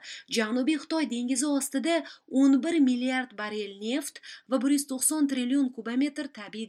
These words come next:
gaz bo'lishi mumkin. Uning asosiy qismi Janubiy Sharqiy Osiyo tomonida. Saudiya Arabistonida ikki yuz oltmish sakkiz milliard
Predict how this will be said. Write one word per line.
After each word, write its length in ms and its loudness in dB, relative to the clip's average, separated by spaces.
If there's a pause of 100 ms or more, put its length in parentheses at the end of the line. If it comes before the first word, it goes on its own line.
gaz 160 -8 (120)
bo'lishi 340 -4
mumkin. 300 -12 (460)
Uning 240 -6 (100)
asosiy 480 -4
qismi 280 -4 (160)
Janubiy 520 -8
Sharqiy 380 -12
Osiyo 500 -6
tomonida. 500 -10 (1000)
Saudiya 440 -4
Arabistonida 760 -2
ikki 160 0
yuz 100 2
oltmish 320 -2 (120)
sakkiz 360 -4 (100)
milliard 380 -2